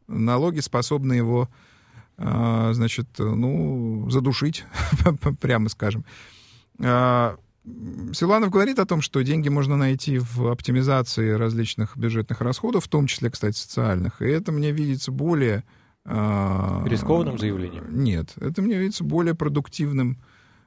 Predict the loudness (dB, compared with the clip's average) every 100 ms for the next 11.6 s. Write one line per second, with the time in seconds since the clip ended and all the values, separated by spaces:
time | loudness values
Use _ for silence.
0 | _ -2 0 2 2 2 2 -2 -2 -2
1 | 0 0 0 0 0 0 0 -4 -4 0
2 | 2 2 0 0 2 4 4 2 0 0
3 | 0 2 2 2 0 0 0 0 -2 2
4 | 2 2 2 2 0 0 0 2 2 2
5 | 0 0 2 2 0 0 2 2 2 2
6 | 0 -6 _ 0 4 4 4 4 4 2
7 | 0 0 -2 -4 -6 -8 -4 -2 0 0
8 | 0 0 -2 -2 -2 -4 -10 _ -4 -2
9 | 2 2 2 -2 -12 -20 _ _ _ _
10 | -8 -4 0 0 0 -2 -2 -2 -4 -4
11 | -6 -4 -2 -2 -4 -10